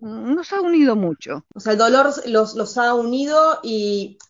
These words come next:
Speaker 2: ustedes la infancia ya estaban acá en Argentina, porque tus papás desde Italia, supongo que desde Génova habrán venido embarcados,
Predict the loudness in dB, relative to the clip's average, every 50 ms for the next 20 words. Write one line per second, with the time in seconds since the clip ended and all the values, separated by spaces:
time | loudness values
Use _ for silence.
0 | _ -14 -10 -2 0 0 0 2 0 -2 -2 -2 -4 -4 -2 -2 -2 0 -2 -4
1 | -4 -2 0 0 0 -2 -4 -4 -2 -2 -2 -2 -4 -2 -2 0 0 0 -2 -2
2 | -6 -4 -2 -2 -2 0 -2 -4 -6 -8 -10 -14 -16 -16 -10 -8 -4 -4 -4 -4
3 | -4 -6 -8 -8 -12 -14 -14 -14 -10 -10 -6 -2 2 2 2 2 0 -4 _ _
4 | _ _ _ -14 -8 -6 -6 -2 2 2 2 2 2 0 -4 -4 -8 -12 -8 -4
5 | -4 -4 -2 -4 -2 -4 -4 -4 -4 -8 -4 -2 -2 -2 0 0 0 0 0 0
6 | -2 -6 -4 -2 -2 -4 -4 -6 -6 -6 -4 -4 -2 0 0 0 0 -2 -4 -4
7 | -4 -4 -4 -2 0 2 2 4 4 2 2 -2 -4 -16